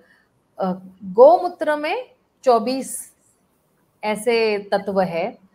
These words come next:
जो हमारे, अ, मिट्टी को अच्छी तरह से स्टोर कर सकते हैं,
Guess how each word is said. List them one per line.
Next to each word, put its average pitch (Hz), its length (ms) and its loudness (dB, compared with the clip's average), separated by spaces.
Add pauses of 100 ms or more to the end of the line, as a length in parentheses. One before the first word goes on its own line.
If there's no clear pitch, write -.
(420)
जो 254 340 6
हमारे, 214 640 -2 (540)
अ, 185 160 -2 (840)
मिट्टी 220 300 -6
को 262 120 0
अच्छी 240 300 0
तरह 240 240 -2
से 240 180 -6
स्टोर 214 360 -2
कर 202 160 -4
सकते 165 400 -12
हैं, 151 140 -18